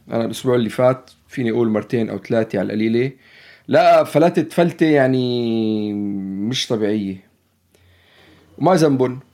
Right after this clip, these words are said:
ما ذنبن at all. مرة كانت واحدة منن عم بتنق على شغلة بدها إياها. مرة واحدة كانت عم تحكي إنجليزي، بس عم تحكي إن-، إنجليزي بطريقة محنكة.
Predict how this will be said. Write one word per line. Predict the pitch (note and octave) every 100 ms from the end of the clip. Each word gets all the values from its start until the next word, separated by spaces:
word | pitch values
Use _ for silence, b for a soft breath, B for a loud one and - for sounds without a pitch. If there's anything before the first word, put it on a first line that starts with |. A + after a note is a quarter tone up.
| -
ما | C#3+
ذنبن | C#3 B2+ A#2
at | A2
all. | -
مرة | G#2+ A2 B2 A#2
كانت | A2+ B2+ A2+ A#2+
واحدة | A2 A2+
منن | A#2 A2 G#2+ G2
عم | F#2
بتنق | G2+ - B2+ -
على | G2+
شغلة | G2 A2+ G#2+
بدها | G#2 F#2+ G2+
إياها. | G2+ G2 F#2+ F#2+ B2+ C#3 _ _ -
مرة | A2+ A#2
واحدة | A2+ A#2+ B2
كانت | A#2+ A2+
عم | G#2+
تحكي | C3 -
إنجليزي، | B2 A2+ C#3+ G#2+ G2 B2+ b b b b b _
بس | -
عم | A2+
تحكي | C#3 B2 B2
إن-، | A#2+
إنجليزي | B2+ G#2+ C3+ A#2
بطريقة | G2 B2 B2 G#2+
محنكة. | - B2 A2+ G#2+ G2+